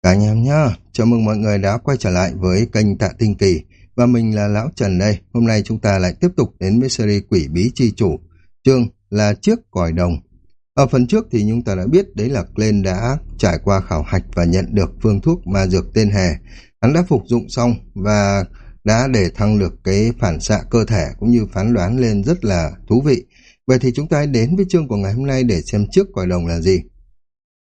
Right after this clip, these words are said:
Năng lực thầy bói tăng lên một chút ở danh sách tám nhưng vẫn chưa đủ. Chắc là đường tắt này mỗi lần thăng cấp sẽ thu được thêm một năng lực đặc biệt mới.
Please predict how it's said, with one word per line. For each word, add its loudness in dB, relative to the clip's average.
Năng 4
lực 0
thầy 0
bói 0
tăng 2
lên 2
một -4
chút 0
ở -4
danh 0
sách -2
tám 2
nhưng 2
vẫn -2
chưa 0
đủ. 2
Chắc 2
là 4
đường 0
tắt -2
này 2
mỗi 2
lần 0
thăng -2
cấp 0
sẽ -6
thu 2
được -2
thêm 2
một -4
năng 2
lực -2
đặc -4
biệt 0
mới. 0